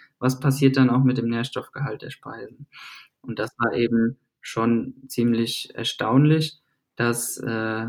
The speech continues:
wie gesagt, es handelt sich ja nur um eine Mittagsverpflegung, aber dass bei solchen Kleinkindern, die waren zwischen eins und drei Jahre alt,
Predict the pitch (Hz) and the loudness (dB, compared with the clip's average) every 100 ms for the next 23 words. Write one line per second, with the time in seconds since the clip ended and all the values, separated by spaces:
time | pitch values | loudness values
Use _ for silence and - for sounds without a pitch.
0 | 139 113 107 110 113 - - 113 120 120 | -4 -6 -4 -4 -4 -6 -6 -2 -2 -2
1 | - - 110 117 120 107 110 113 127 131 | -4 -4 -2 0 0 -2 0 2 4 4
2 | 131 131 127 127 127 131 127 113 113 - | 4 0 2 4 8 8 6 -2 -2 -4
3 | 120 117 117 - - _ - 127 127 131 | -2 -2 -2 -10 -20 _ 2 6 6 6
4 | 131 127 120 151 151 156 151 151 135 123 | 4 4 4 4 4 4 6 6 6 4
5 | 117 123 113 113 101 117 127 113 117 _ | 0 0 -4 -2 -2 0 0 0 -4 _
6 | - - 113 117 117 123 143 139 135 135 | -14 -6 0 0 2 2 4 4 4 4
7 | 139 | -2